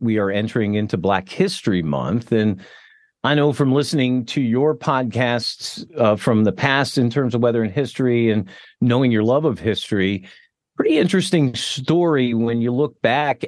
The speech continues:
at the Revolutionary War and the lead up to that, the Boston Tea Party. I think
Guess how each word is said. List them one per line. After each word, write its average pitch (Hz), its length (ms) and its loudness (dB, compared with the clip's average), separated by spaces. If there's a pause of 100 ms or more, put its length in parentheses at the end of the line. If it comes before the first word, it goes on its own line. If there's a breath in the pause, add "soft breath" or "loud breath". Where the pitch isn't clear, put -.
at 127 420 -4
the 113 380 -2 (400 soft breath)
Revolutionary 127 1120 0
War 139 580 0
and 117 180 -2
the 110 60 -2
lead 127 260 -2
up 139 220 -2
to 151 160 -2
that, 139 280 0
the 123 60 0
Boston 120 560 -2
Tea 190 280 0
Party. 123 400 0
I 147 80 -2
think 147 260 -4